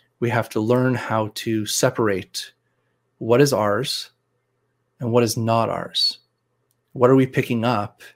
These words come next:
and what comes from divine source within us? And that is where the true discernment comes from,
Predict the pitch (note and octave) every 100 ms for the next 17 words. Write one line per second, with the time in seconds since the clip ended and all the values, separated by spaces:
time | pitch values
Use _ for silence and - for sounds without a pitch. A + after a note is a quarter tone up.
0 | _ - B2 A2+ - - B2 A2+ A2 -
1 | - A#2+ G#2+ G#2 G#2+ G#2+ G2+ G2 - A2
2 | G2 - - - - - - - _ _
3 | _ _ _ _ _ _ _ _ _ _
4 | A#2 A2 A#2+ B2+ B2+ A#2 A#2 A2 A2 G#2+
5 | - - A#2 A#2 G#2+ G#2 - G#2+ G#2 G#2+
6 | - B2+ C#3 - - - A2+